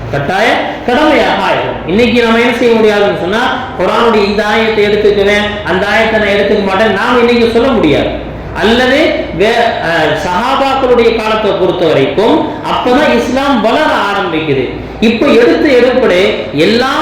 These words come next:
சட்டங்களும் அவர்களுக்கு முன்னாடி வரும் பொழுது, இஸ்லாம் அப்படிங்கிறது என்ன ஆகும், அவர்களுக்கு ஒரு பயத்தை தரக்கூடிய ஒரு மார்க்கமாக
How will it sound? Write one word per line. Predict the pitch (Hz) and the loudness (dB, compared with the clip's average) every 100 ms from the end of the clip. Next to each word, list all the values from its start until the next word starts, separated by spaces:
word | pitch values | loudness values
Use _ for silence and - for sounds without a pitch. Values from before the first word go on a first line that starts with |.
| 311 233 | 0 0
சட்டங்களும் | 233 277 269 247 269 262 | -2 0 0 2 2 2
அவர்களுக்கு | 226 226 220 208 196 | 2 2 2 2 0
முன்னாடி | 214 254 247 190 | 0 0 2 2
வரும் | 196 226 | 4 2
பொழுது, | 190 156 165 208 - - 165 | 2 0 2 2 2 -2 -4
இஸ்லாம் | 160 226 262 254 214 | -2 -2 0 0 2
அப்படிங்கிறது | 214 214 196 160 160 208 254 - - - | 2 2 2 2 2 2 2 0 -4 -2
என்ன | 185 202 | -2 0
ஆகும், | 175 175 - | 0 0 2
அவர்களுக்கு | 233 220 185 165 254 226 | 4 4 2 0 2 2
ஒரு | 185 214 247 - - 143 175 | 4 4 2 0 -6 -4 0
பயத்தை | 226 269 262 247 - | 2 2 2 0 0
தரக்கூடிய | 196 185 - 165 160 190 247 - - 165 | 0 -2 0 2 4 4 2 -2 -2 0
ஒரு | 180 175 165 160 151 160 | 2 4 6 4 4 0
மார்க்கமாக | 214 226 214 - 156 - | 0 0 0 0 0 0